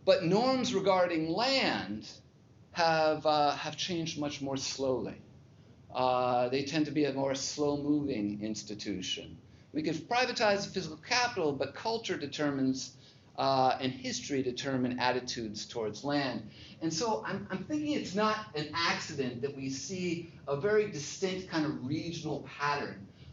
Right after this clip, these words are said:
Um, kind of the old Slavic core,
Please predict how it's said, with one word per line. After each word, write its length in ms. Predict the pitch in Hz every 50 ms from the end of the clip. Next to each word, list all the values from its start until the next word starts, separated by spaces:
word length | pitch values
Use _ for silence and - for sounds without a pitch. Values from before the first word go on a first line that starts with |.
| - - -
Um, 560 | 143 143 143 143 143 139 139 139 135 - - - - - - - - - - - - - - - - - -
kind 160 | 190 190 180
of 60 | 170
the 80 | 156 165
old 200 | 156 170 170 -
Slavic 560 | - - - 185 170 165 170 170 170 - -
core, 600 | - - - 160 151 143 139 135 139 143 139 -